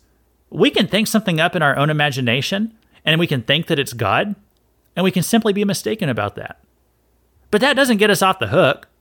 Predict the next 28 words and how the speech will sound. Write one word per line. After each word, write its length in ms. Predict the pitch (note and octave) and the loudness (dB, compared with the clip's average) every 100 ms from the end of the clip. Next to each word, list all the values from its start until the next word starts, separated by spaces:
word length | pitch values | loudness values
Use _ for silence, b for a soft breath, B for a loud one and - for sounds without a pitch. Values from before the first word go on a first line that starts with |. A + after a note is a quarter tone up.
| _ _ _ _ _ - | _ _ _ _ _ -4
God 180 | D3 F#3+ | 0 2
actually 260 | A3 G3+ F3+ | 2 2 0
says, 260 | - F3+ A#2 | 2 2 0
"Woe 420 | G2+ C3 F3+ G#3 | 0 4 6 4
to 140 | F3+ | 2
those 200 | D3 C3 | 2 0
people." 440 | - A#2+ G2+ G#2 - | 0 -2 -2 -12 -2
Verse 240 | D#3 - | 0 2
three, 260 | - F3 A2 B B B _ | 2 0 0 B B B _
"Thus 300 | B2+ F#3+ - | 0 0 2
says 180 | G3 E3+ | 0 2
the 80 | |
Lord 240 | D#3+ D#3+ C#3 | 2 2 2
God, 280 | D#3 C3 - b _ | 2 0 -4 b _
woe 320 | A#2+ C#3+ A#3+ | 0 4 4
to 160 | - E3+ | 4 0
the 100 | C3+ | 0
foolish 340 | D3+ C#3 B2+ | 0 0 0
prophets 580 | C#3 A#2 G#2+ - - - _ _ | 0 0 -2 -8 -12 -18 _ _
who 140 | D3+ | -2
follow 360 | B2+ E3 C#3+ D3 | 0 0 0 2
their 180 | C3 C3 | 2 0
own 120 | A#2+ | 0
spirit 480 | - - G#2 A2 - b b | -2 -2 -4 -6 -12 b b
and 140 | C#3+ | -2
have 100 | C#3+ | 0
seen 320 | B2 E3+ D3+ C3 | 0 0 0 2
nothing." 480 | B2+ - G#2+ A2 | 0 -2 -10 -12